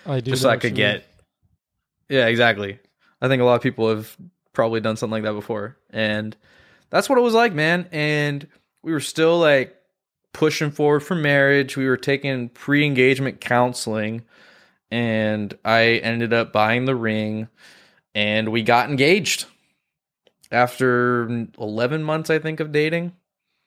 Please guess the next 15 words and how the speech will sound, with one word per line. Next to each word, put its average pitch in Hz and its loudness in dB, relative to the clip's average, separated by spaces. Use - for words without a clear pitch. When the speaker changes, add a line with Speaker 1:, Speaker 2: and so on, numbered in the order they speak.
Speaker 1:
So 170 0
after 156 0
Speaker 2:
Got 156 4
Speaker 1:
you 151 2
asked 139 2
her 156 4
Speaker 2:
engaged. 147 2
Speaker 1:
to 156 2
marry 147 2
you, 123 0
was 143 0
there, 135 2
like, 123 0
a 123 -4
relief? 120 -4